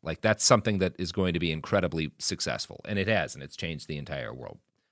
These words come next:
Zuckerberg was like, "People want to be able to be racist faster," and by God, we wanted it, and, and that was huge.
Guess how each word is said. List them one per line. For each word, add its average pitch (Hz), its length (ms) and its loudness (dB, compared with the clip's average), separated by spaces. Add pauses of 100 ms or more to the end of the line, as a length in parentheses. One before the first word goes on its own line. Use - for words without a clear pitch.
(160)
Zuckerberg 113 480 6
was 101 100 0
like, 101 140 2
"People 113 260 0
want 104 160 2
to 101 60 2
be 98 160 4
able 95 220 2
to 90 280 0 (680)
be 113 140 2
racist 107 500 2
faster," 71 600 -2
and 92 340 0
by 110 220 8
God, 95 380 6 (240)
we 104 160 2
wanted 92 320 4
it, 62 200 -6
and, 85 300 -4
and 90 160 -4
that 90 140 -2
was 87 140 -4
huge. 87 600 0